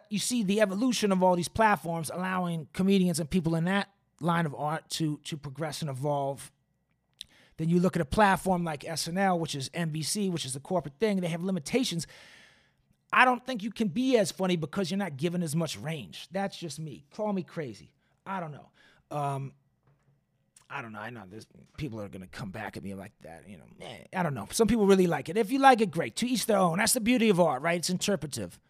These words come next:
You can, you can enjoy something and I cannot enjoy something. It's not sports. It's not who hits the most three-pointers, who's got the best E R A. It's what you like.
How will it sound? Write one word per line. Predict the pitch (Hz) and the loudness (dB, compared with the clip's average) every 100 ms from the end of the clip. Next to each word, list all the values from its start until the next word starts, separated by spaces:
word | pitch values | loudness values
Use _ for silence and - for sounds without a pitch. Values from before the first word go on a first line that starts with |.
| _ - | _ -12
You | 156 | -8
can, | 180 - | -6 -4
you | 185 | -4
can | 180 202 | -2 0
enjoy | 190 170 208 196 | 0 2 2 2
something | 214 196 208 | 0 0 0
and | 220 | 2
I | 214 | 0
cannot | 214 220 254 233 | 0 2 2 4
enjoy | 185 143 156 | 2 2 0
something. | 139 151 135 131 - - - | -2 -6 -10 -18 -20 -20 -10
It's | 180 | -4
not | 196 | -2
sports. | - - 196 151 127 | -2 -2 0 0 -2
It's | 151 | -4
not | 175 156 | -2 0
who | 175 | 0
hits | 175 - | 0 0
the | |
most | 175 156 | -2 -2
three-pointers, | 190 175 175 170 165 | -2 0 0 -2 -2
who's | 143 180 | -4 -4
got | 175 160 | -4 -2
the | |
best | 165 147 190 | -4 -4 -4
E | 170 | -2
R | 170 | -2
A. | 165 170 165 - - - - _ _ _ _ - | -2 -2 -4 -8 -20 -20 -20 _ _ _ _ -10
It's | 147 | -4
what | 196 | -2
you | 190 202 | -2 0
like. | 165 107 - | -2 -4 -18